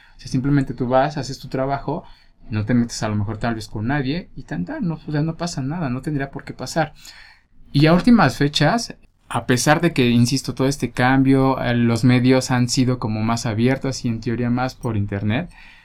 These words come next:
eh, hace dos meses, más o menos dos meses y medio, nosotros nos salimos, y digo nosotros en el caso de los bizcochos y el equipo que compartimos o que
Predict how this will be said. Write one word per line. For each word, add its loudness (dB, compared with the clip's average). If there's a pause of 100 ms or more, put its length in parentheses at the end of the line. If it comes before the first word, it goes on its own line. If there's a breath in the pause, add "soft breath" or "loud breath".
(200 loud breath)
eh, 2 (320)
hace 2
dos 0
meses, -2
más -4
o -6
menos -2
dos -4
meses -6
y -2
medio, 0
nosotros -2
nos 0
salimos, -4
y -10
digo 2
nosotros -2
en -6
el -6
caso -8
de -2
los -4
bizcochos -4
y 0
el 2
equipo -6
que -12
compartimos -4
o -12
que -10